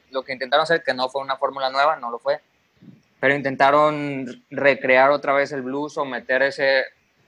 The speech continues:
blues rock que hacía falta en los dos miles y estos güeyes lo, lo, lo reinventaron.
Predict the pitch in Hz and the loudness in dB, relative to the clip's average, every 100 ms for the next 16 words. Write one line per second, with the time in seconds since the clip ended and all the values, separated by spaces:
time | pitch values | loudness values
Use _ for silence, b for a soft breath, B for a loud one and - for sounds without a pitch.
0 | _ - 135 147 143 135 151 160 - _ | _ -16 -8 -6 -4 2 4 4 -2 _
1 | - 143 135 127 120 143 135 147 147 151 | -4 0 2 2 2 2 0 4 4 4
2 | 160 156 143 131 127 120 117 120 120 151 | 0 0 -2 -6 -6 -6 -6 -10 -8 -6
3 | 185 196 - - 131 127 127 - 131 139 | -6 -6 -10 -18 -10 -4 -4 -4 0 2
4 | 139 135 110 120 123 120 117 117 113 113 | 4 2 0 -2 0 2 0 -2 -4 -4
5 | 117 117 113 113 110 110 104 107 - | -4 -6 -6 -6 -4 -4 -4 -12 -20